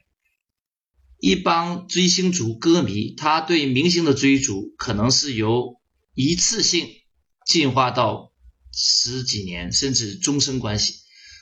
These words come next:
啊，很多人十年、二十年都是一些歌星的粉丝，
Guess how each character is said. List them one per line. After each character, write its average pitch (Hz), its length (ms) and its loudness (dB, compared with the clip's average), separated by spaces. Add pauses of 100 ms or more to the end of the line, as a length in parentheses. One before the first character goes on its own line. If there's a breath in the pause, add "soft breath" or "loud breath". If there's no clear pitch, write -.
啊， - 160 -4
很 117 220 0
多 170 120 4
人 156 260 0
十 - 280 0
年、 151 160 -2
二 170 160 2
十 131 140 -2
年 110 280 0
都 131 140 2
是 127 160 2
一 127 80 4
些 123 220 2
歌 139 260 2
星 135 200 0
的 113 100 0
粉 92 180 -6
丝， 110 320 0